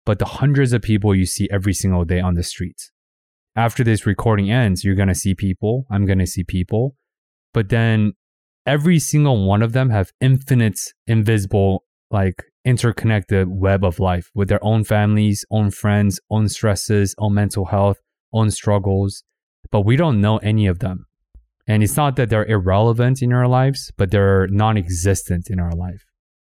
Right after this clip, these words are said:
And that to me creates more compassion and understanding, because we, we only glimpse into a fraction of what we think we know. But outside of what we know is everything we don't know.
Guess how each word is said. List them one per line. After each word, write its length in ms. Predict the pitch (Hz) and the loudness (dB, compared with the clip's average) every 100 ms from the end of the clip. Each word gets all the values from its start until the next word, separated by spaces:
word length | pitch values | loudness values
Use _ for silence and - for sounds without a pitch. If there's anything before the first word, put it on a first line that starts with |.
| _ _ _ - | _ _ _ -4
And 180 | 107 107 | -2 0
that 200 | 113 107 | 0 -2
to 120 | 117 | 0
me 140 | 107 | 0
creates 360 | 101 - 98 - | 0 0 -2 0
more 140 | 101 | -2
compassion 680 | 92 - 90 - 98 92 92 | -2 -2 -4 0 0 0 -2
and 120 | 90 | 0
understanding, 840 | 95 92 85 - 90 87 92 95 - _ _ _ _ | 0 -2 -2 -4 -2 -2 -4 -10 -16 _ _ _ _
because 180 | 117 113 | -2 0
we, 240 | 104 131 - - | 0 0 -2 -2
we 180 | 123 117 | 0 0
only 680 | 123 139 151 147 147 147 143 _ _ _ _ - | 2 2 4 4 4 2 -2 _ _ _ _ -2
glimpse 360 | 117 120 113 | 0 2 2
into 240 | 117 104 101 | 0 0 -2
a 80 | 87 | -2
fraction 680 | - - 113 110 - 107 | -6 -2 -2 -2 -2 0
of 140 | 95 90 | 0 0
what 160 | 92 | -2
we 140 | 90 90 | -2 -4
think 340 | - 110 98 | -2 -2 -2
we 120 | 92 | -4
know. 280 | 90 90 - _ _ _ _ _ _ | -4 -8 -16 _ _ _ _ _ _
But 140 | 110 107 | -6 -2
outside 400 | 123 131 131 113 | 0 0 0 0
of 80 | 104 | 2
what 180 | 98 | 2
we 160 | 95 98 | 2 2
know 340 | 101 107 147 | 2 2 0
is 200 | 123 98 | 0 -2
everything 440 | 104 92 95 - 87 | 0 -2 -2 -2 -2
we 120 | 85 | -2
don't 260 | 85 85 85 | -2 -4 -2
know. 280 | 85 92 | -4 -6